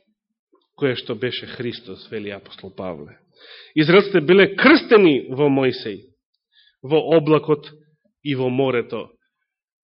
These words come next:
И нивното спасение од Египет, од домот на робството, се случило и поминало низ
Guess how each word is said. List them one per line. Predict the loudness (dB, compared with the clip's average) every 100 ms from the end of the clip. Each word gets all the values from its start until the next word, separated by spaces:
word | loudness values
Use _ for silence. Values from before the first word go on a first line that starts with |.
| _ _ _ _ 0
И |
нивното | 2 2 2 -2
спасение | 0 0 2 2 4 4
од | 4 0
Египет, | 2 4 4 -2 0 -2 -4 -12 -4
од | -2 4
домот | 4 4 0
на | -2 0
робството, | 0 -2 -10 -10 -10 -14 -16 _ _ _ _ _ _ _
се | -4 -2
случило | 0 0 2 2 2
и | 0
поминало | -2 2 2 2 0 -2
низ | 0 0